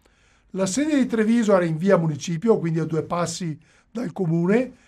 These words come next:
ed è stata perquisita dalla Guardia di Finanza e chiusa. Le prime stime ritengono possibile una raccolta illecita di ottantanove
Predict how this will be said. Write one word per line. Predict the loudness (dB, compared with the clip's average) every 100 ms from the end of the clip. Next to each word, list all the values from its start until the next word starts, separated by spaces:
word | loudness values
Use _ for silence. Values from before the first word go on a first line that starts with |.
| _ -8
ed | -4
è | -2
stata | -2 0 -2
perquisita | -2 -6 -6 -2 -2 0
dalla | 0 0
Guardia | 0 0 0 -2
di | -4
Finanza | -6 -6 -4 -2 0
e | 0
chiusa. | -2 -2 -2 -4 -6 -8 _ _ _ _ _
Le | -4 -2
prime | 0 2 0
stime | 0 2 2 0
ritengono | -2 -2 0 2 0 -4
possibile | -10 -8 -4 0 0
una | 0
raccolta | -2 -4 -4 -4 -4
illecita | -4 0 0 -2 -4 -4
di | -4 -6
ottantanove | -8 -8 -6 -6 -6 -4 -4 -4 -8